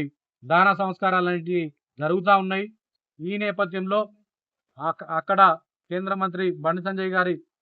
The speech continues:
సహకారంతో శ్మశాన వాటిక నిర్మాణానికి కృషి చేస్తానని చెప్పేసి ఈ సందర్భంగా హామీ ఇస్తా ఉన్నాను. అదేవిధంగా అక్కడే పిల్లలు, పెద్దలు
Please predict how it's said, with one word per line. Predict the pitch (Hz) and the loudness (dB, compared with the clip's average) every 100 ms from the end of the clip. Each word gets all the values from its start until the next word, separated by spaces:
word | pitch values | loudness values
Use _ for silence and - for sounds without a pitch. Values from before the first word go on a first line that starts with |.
| _ | _
సహకారంతో | 147 165 190 214 214 180 220 214 - _ _ _ - | 0 4 6 6 4 2 -2 -2 -6 _ _ _ -6
శ్మశాన | 160 165 196 190 | -4 -2 0 2
వాటిక | 185 180 175 | 0 -2 -6
నిర్మాణానికి | 170 185 185 180 165 170 143 _ _ | -2 0 2 0 -4 -8 -10 _ _
కృషి | 147 165 180 | -14 -10 -6
చేస్తానని | 196 196 190 180 175 | -4 -2 -2 -2 -6
చెప్పేసి | - 175 175 | -8 -10 -10
ఈ | 156 | -10
సందర్భంగా | 160 156 156 160 147 | -8 -8 -6 -6 -4
హామీ | 147 160 147 | -4 -6 -6
ఇస్తా | 160 151 | -6 -6
ఉన్నాను. | 147 139 120 _ _ _ | -8 -12 -14 _ _ _
అదేవిధంగా | 127 180 196 185 190 190 196 - _ _ _ | -8 -4 -2 -2 0 4 4 2 _ _ _
అక్కడే | 135 - 208 202 214 202 180 _ 180 170 | -12 -2 -2 2 0 -2 -8 _ -16 -4
పిల్లలు, | 180 202 208 220 214 165 _ _ | -2 0 -2 -4 -8 -20 _ _
పెద్దలు | 170 170 214 220 | -6 0 0 2